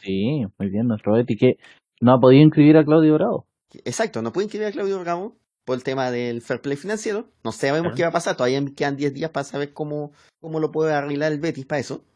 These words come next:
Speaker 1: Pero decían de que si los jugadores finalmente no podían ser inscritos, podían buscarse otro equipo.
Speaker 2: Sí, por eso, pero el tema es que también tienen que inscribirse dentro de los plazos.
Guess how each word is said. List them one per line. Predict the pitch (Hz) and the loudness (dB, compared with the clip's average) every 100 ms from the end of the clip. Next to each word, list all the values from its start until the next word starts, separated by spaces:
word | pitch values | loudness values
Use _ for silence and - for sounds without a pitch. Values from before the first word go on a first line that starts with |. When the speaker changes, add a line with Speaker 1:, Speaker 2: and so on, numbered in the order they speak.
| _ _ | _ _
Speaker 1:
Pero | - 131 131 131 127 123 123 120 | 2 6 8 8 8 8 6 4
decían | 123 170 185 185 | 0 2 2 4
de | 170 156 | 0 0
que | 151 139 127 120 117 113 | 0 0 0 0 -2 -6
si | - 127 | -6 -4
los | 120 123 | -2 -4
jugadores | 127 123 139 139 | 2 4 2 2
finalmente | 131 135 135 - | 2 2 0 0
no | 120 | 0
podían | 131 139 139 | 2 0 0
ser | 143 139 | -2 -4
inscritos, | 139 131 135 165 165 | -2 -4 0 0 2
podían | 135 135 | 2 4
buscarse | 139 139 131 131 | 2 0 -2 -2
otro | 107 | -2
equipo. | 110 247 131 - _ _ _ | -4 -2 -4 -6 _ _ _
Speaker 2:
Sí, | - | -10
por | 120 135 | -6 -4
eso, | 170 90 | -6 -8
pero | 101 98 | -8 -8
el | 98 | -8
tema | 135 131 | -8 -10
es | - | -8
que | 120 | -8
también | 113 113 127 | -6 -6 -6
tienen | 139 131 | -8 -10
que | 127 | -12
inscribirse | - 123 135 135 | -12 -12 -10 -10
dentro | 131 123 120 | -10 -8 -8
de | 110 | -8
los | - | -8
plazos. | 214 - | -10 -10